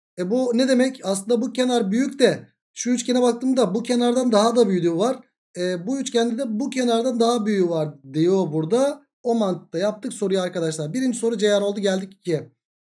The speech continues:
Evet, demiş ki A B C yani B açısı büyüktür A açısından demiş. Yani B'nin karşısındaki X büyüktür A'nın karşısındaki beşten. Açılarla kenarlar doğru orantılıydı. Bunu yazdık.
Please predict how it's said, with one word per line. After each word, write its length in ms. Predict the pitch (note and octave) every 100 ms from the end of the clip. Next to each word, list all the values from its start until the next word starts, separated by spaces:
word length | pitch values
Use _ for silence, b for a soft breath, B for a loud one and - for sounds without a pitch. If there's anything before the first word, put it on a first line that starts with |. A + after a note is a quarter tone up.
| _ b b _ -
Evet, 300 | G#3+ A#3+ A#3
demiş 300 | A#3+ C4 A#3+
ki 120 | A#3
A 240 | A3 A#3 A#3+
B 160 | B3
C 360 | A#3 B3+ G#3 -
yani 380 | E3+ G3+ G#3 F#3
B 140 | A#3+
açısı 680 | B3 B3 - - G#3 A#3+ -
büyüktür 540 | E3 F3+ B3 - C4 C4
A 220 | - A3
açısından 640 | A#3 G#3 - G3 F#3+ F#3 F3+
demiş. 320 | D#3+ C#3+ -
Yani 500 | E3 F3 F#3 D3+ C3+
B'nin 300 | D#3 E3+ G#3+
karşısındaki 540 | A#3 B3+ B3 A3+ A3+ A3+
X 400 | G#3 G3+ G3 E3+
büyüktür 520 | G3+ A3+ B3+ C4 B3+ _ _ _
A'nın 320 | - F#3+ A3 B3+
karşısındaki 720 | B3 A3+ - G3 G#3 C4 F3
beşten. 520 | F#3+ F#3+ - F#3+ D3+ -
Açılarla 440 | D#3 G3 A3 C4
kenarlar 480 | A#3+ A3 A3 B3+ A3+
doğru 200 | A3+ G#3
orantılıydı. 640 | F#3+ D#3+ D#3 C#3 C3 G#3+ -
Bunu 160 | D#3+
yazdık. 500 | D3+ C3+ F#3+ G3+ C4